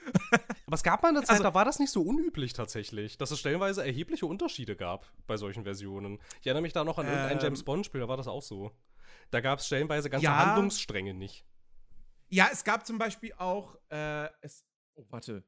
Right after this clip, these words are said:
Speaker 1: James Bond? Bist du sicher,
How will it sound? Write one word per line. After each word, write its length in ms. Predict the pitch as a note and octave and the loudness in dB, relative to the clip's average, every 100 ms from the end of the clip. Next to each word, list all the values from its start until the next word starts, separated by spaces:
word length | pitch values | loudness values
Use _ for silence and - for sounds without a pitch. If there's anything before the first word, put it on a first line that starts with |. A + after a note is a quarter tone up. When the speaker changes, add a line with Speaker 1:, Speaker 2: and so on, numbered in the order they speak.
| _ _ _ _ _ _ _ _ _ _ _ _ _ _ - | _ _ _ _ _ _ _ _ _ _ _ _ _ _ -2
Speaker 1:
James 240 | C3+ A2+ | -2 -2
Bond? 500 | - A#2+ A3 F#4 - _ _ _ _ _ _ _ | 0 0 0 -6 -18 _ _ _ _ _ _ _
Bist 140 | E3 | -4
du 60 | D#3+ | 0
sicher, 440 | C3+ B3+ D4+ D4 | 0 4 6 6